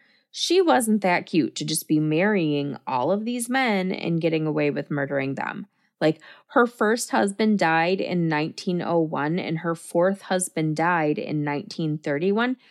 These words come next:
That is thirty years of husband murdering, allegedly. Thank you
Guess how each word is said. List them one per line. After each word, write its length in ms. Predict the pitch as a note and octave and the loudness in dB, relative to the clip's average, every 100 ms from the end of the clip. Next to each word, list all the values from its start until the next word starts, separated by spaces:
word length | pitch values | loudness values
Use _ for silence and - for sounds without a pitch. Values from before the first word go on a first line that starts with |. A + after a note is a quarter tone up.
| _ _ | _ _
That 140 | F4 A4 | 2 4
is 200 | C#5 - - _ | 2 0 -8 _
thirty 280 | A#3+ B3 C4+ | 4 4 4
years 640 | D4+ G#3+ F#3+ A3 - - - | 4 4 4 4 2 -4 -4
of 120 | F3 F3+ | -4 -6
husband 800 | - - F#3+ F#3 E3 C#3+ D3 - _ _ | -6 0 0 0 -2 0 -4 -8 _ _
murdering, 680 | E3 D#3 C#3+ G#2+ - G#3 - _ _ _ _ - | 0 0 0 -4 -4 -8 -10 _ _ _ _ -2
allegedly. 760 | F3+ D3+ D3 F#3 - - G#3+ - _ _ _ _ _ _ _ _ _ _ _ - | 0 2 0 -6 -8 -8 -10 -14 _ _ _ _ _ _ _ _ _ _ _ -2
Thank 320 | A3 F4 - | 0 0 0
you 460 | G#3 F3 F#3 E4 | 2 2 2 -2